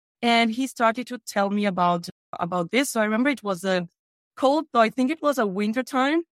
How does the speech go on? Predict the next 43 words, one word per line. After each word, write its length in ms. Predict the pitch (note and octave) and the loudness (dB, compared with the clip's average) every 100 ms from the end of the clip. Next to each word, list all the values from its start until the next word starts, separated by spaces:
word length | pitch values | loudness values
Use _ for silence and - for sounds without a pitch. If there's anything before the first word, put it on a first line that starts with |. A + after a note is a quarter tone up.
| _ _ | _ _
and 480 | - A3+ A3 G#3 G#3+ F3+ _ _ _ _ | -2 0 2 0 -4 -8 _ _ _ _
we 280 | - G3 G#3 | -10 -4 -2
went, 420 | F#3 G3 F#3+ F#3+ | -2 -4 -4 -6
uh, 120 | G3+ F#3+ | -8 -8
together 500 | F#3+ G3 F#3 G#3+ A3 | -4 -2 0 -2 -4
to 160 | - | -6
take 320 | F3+ F#3+ F#3 | -8 -6 -4
the, 480 | F#3 F3+ F3+ F3 F3 | 0 2 2 2 0
the 200 | E3+ E3+ | -2 -6
subway 640 | E3+ - C#4 G3 E3+ A3 C4 | -4 -2 -2 0 -2 -2 -6
in 160 | F#3+ F#3 | -10 -8
Paris, 460 | F3+ E3+ B3 - _ - | -4 -2 -4 -8 _ -2
and 200 | A3+ A3 | 0 2
he 140 | A3+ | -2
started 340 | - A3+ A3 B3 | -2 -2 0 -4
to 80 | B3 | -4
talk 260 | - G#3+ | 0 0
to 80 | A3 | 0
me 120 | G3 | -2
about 320 | F#3+ E3+ F3 | -2 -2 -4
what 160 | F3+ F#3 | -4 -8
he 120 | - | -6
was 180 | G3+ F3+ | -8 -6
doing 460 | B3 D#4 C4 F#3 E3+ | -2 0 0 -2 -6
and 220 | F#3 F#3 | -6 -6
the 80 | F3+ - | -8 -6
fact 220 | F#3+ F#3+ | -6 -2
that 180 | F3+ - | -4 -4
he 400 | - G#3+ G#3+ G#3 _ _ _ - | -8 -2 -2 -4 _ _ _ -4
had 320 | G#3+ G3 F#3 | -4 -4 -4
this, 260 | G#3 F#3 | -2 -2
uh, 80 | G3+ F3+ | -4 -6
vision 520 | F3 D4 B3 G3 G3+ - | -2 -2 0 0 0 -2
about 380 | F3+ F3+ F3 | 0 0 0
helping 480 | F3 G#3+ A#3 C4 C#4+ | -4 -2 -2 0 -6
people 420 | A3+ G3 A3 A3 - - - | -4 -6 -2 -4 -6 -20 -16
to, 380 | - G3+ G3 F#3+ - - | -14 -6 -4 -4 -8 -8
yes, 340 | F#3+ A#3 F#3+ - _ | -2 -2 -4 -14 _
to 160 | G3 | -20
find 260 | F3+ G3+ G3+ | -4 -2 0
their, 280 | F#3+ F#3 F3 _ F3+ | 0 -2 -2 _ -6
uh, 160 | F3+ | -6
their 260 | E3+ F3 | -4 -4